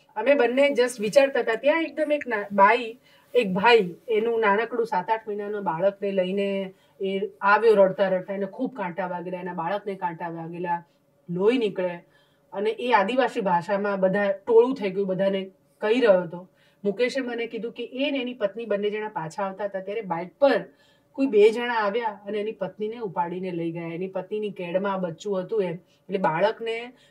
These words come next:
જબરજસ્તી થઈ એમાં વાડમાં નાખી દીધેલું. અને સી, એકદમ પહેલી વખતે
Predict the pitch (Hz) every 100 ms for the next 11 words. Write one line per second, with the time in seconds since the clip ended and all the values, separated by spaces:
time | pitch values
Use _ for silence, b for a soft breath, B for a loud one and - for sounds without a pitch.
0 | - 202 214 240 240 247 247 226 214 202
1 | 202 185 185 220 208 185 226 185 175 175
2 | 180 220 _ _ _ 185 190 190 196 196
3 | 190 _ _ _ - 359 349 330 269 269
4 | 330 339 320 214 202 285 330 302 320 311
5 | 311